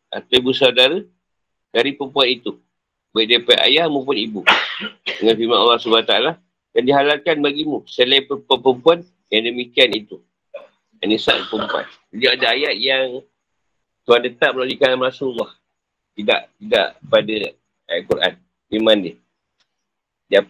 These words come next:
yang Nabi tetapkan tu, itu samalah dengan Quran. Itu juga kita pada Muhammad sallallahu alaihi wasallam mengenai penggunaan sumpah dan saksi di saat bersamaan. Dalam firman Allah Subhanahu wa taala, "Jika tidak ada saksi dua orang lelaki, maka bolehlah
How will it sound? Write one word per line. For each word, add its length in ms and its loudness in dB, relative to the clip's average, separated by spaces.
yang 80 2
Nabi 160 -2
tetapkan 480 0
tu, 160 -10
itu 240 -12
samalah 400 0
dengan 160 -2
Quran. 320 -2
Itu 240 -8
juga 240 2
kita 240 0
pada 240 4
Muhammad 320 4
sallallahu 240 4
alaihi 80 2
wasallam 240 4
mengenai 240 0
penggunaan 400 2
sumpah 400 0
dan 160 4
saksi 560 0
di 80 -10
saat 240 2
bersamaan. 560 0
Dalam 240 2
firman 160 -6
Allah 160 0
Subhanahu 240 4
wa 80 2
taala, 180 0
"Jika 160 -12
tidak 320 0
ada 160 -2
saksi 320 2
dua 160 4
orang 240 4
lelaki, 480 -2
maka 320 -2
bolehlah 400 2